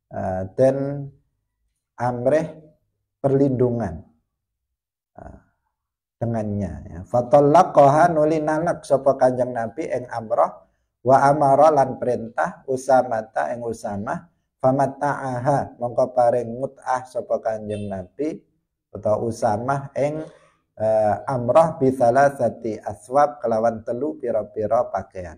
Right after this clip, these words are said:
Akhrajahu Ibnu Majah wa fi isnadihi rawin matruk wa aslul qissati fis sahih min hadithi Abi Usaidin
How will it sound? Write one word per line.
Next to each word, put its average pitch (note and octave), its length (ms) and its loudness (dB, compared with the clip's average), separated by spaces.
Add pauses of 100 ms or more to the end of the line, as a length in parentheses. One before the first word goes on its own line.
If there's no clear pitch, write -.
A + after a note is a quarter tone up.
(160)
Akhrajahu A2 560 -6
Ibnu G2+ 160 -8
Majah C3+ 560 -6 (240)
wa A#2 160 0
fi A#2+ 240 -4
isnadihi A2+ 480 -4
rawin G#2+ 400 0
matruk C3+ 560 -2
wa - 240 2
aslul B2 480 0
qissati D#3 560 0
fis C3+ 320 -6
sahih E3+ 480 -8 (320)
min C3 160 0
hadithi B2+ 560 -2
Abi A2 240 -4
Usaidin C3 800 -2